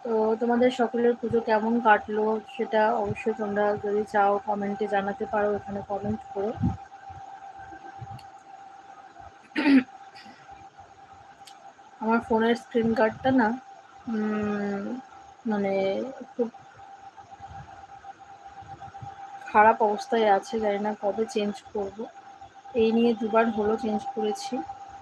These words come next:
মাঝে মাঝে হাত থেকে পড়ে যায়। আর এটার জন্যই আর কি গ্লাসটা যে আছে, নইলে ফোনের গ্লাসের যে কী হতো আমি জানি না, মানে স্ক্রিনের যে কী হতো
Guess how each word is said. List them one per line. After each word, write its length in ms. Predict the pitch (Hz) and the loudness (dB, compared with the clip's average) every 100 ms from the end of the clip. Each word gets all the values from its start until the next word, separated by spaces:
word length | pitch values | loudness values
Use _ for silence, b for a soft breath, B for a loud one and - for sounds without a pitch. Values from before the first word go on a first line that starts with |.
| - - - - - - - - - - - 247 | -18 -20 -20 -18 -18 -18 -18 -18 -18 -16 -8 -2
মাঝে 260 | 214 214 | 0 2
মাঝে 240 | 220 220 226 | 2 4 4
হাত 180 | 208 - - | 2 -2 -6
থেকে 180 | 226 220 | -4 -2
পড়ে 220 | 220 208 | 0 2
যায়। 240 | 208 220 262 - - - - - - | 2 2 0 -4 -20 -20 -20 -20 -8
আর 180 | - 202 | 0 0
এটার 300 | 214 233 226 | 2 0 0
জন্যই 420 | 226 233 233 247 | 0 2 4 4
আর 120 | 233 220 - | 4 2 0
কি 220 | 233 247 - - - - - - - - - - - - - - - - - - - - | 0 -2 -4 -20 -16 -12 -12 -12 -20 -20 -20 -20 -20 -18 -18 -18 -20 -20 -20 -20 -18 -10
গ্লাসটা 480 | 226 208 208 - - - - | -4 2 2 0 -4 -4 0
যে 100 | 214 | 2
আছে, 360 | 202 190 - 247 - - - - - - | 2 0 -8 -14 -14 -18 -20 -20 -20 -8
নইলে 600 | 214 214 208 214 208 202 | -2 0 2 4 4 2
ফোনের 360 | 196 214 214 214 | -2 -2 0 0
গ্লাসের 420 | 208 208 202 208 | 2 0 0 -6
যে 100 | - | -6
কী 320 | 220 - 233 233 | -10 -4 0 0
হতো 320 | 220 208 220 | 0 0 0
আমি 200 | 214 208 | 2 0
জানি 300 | 196 190 196 | 0 -2 -2
না, 120 | 214 302 - - - - - - - - - - | -4 -6 -14 -20 -20 -20 -20 -20 -20 -20 -20 -8
মানে 180 | 214 208 | -6 -6
স্ক্রিনের 440 | - 233 226 220 220 | -2 0 2 2 0
যে 100 | 226 | -6
কী 240 | - 220 | -6 -6
হতো 380 | 202 202 - 220 | -4 -6 -6 -10